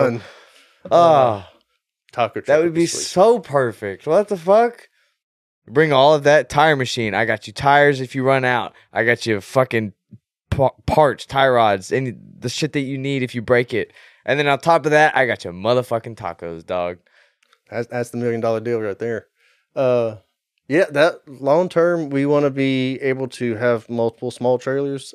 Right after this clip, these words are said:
Speaker 1: And, like,
Speaker 2: Yeah.
Speaker 1: if somebody's like, "Hey, I got a small event this weekend. I need," uh, you know, we'll have a set price.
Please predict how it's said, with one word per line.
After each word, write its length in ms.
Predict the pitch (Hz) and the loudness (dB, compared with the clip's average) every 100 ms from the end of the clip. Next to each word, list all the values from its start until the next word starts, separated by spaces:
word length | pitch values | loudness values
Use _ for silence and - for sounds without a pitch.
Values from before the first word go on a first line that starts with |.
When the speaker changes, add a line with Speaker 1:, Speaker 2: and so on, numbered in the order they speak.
| 135 | -8
Speaker 1:
And, 400 | 113 107 107 104 | -6 -6 -8 -6
like, 160 | 104 | -2
Speaker 2:
Yeah. 220 | 110 92 82 - _ | 0 0 -4 -16 _
Speaker 1:
if 140 | 139 | -2
somebody's 280 | - 135 123 | 0 -2 -2
like, 140 | 123 | -4
"Hey, 180 | - 131 | -2 -2
I 180 | - 127 | 0 0
got 80 | 131 | 0
a 40 | |
small 280 | 123 127 123 | 0 0 0
event 180 | 117 135 | 0 -4
this 180 | 139 - | -6 -6
weekend. 280 | 131 131 113 | -6 -6 -6
I 80 | 117 | -4
need," 380 | 120 117 - - - - | -4 -6 -14 -20 -20 -16
uh, 100 | 90 - - | -16 -12 -6
you 120 | 127 | -4
know, 200 | 107 104 | -4 -4
we'll 100 | 113 | -4
have 100 | 127 | -6
a 60 | 117 | -6
set 240 | - 123 | -4 -4
price. 320 | - 107 101 | -4 -6 -8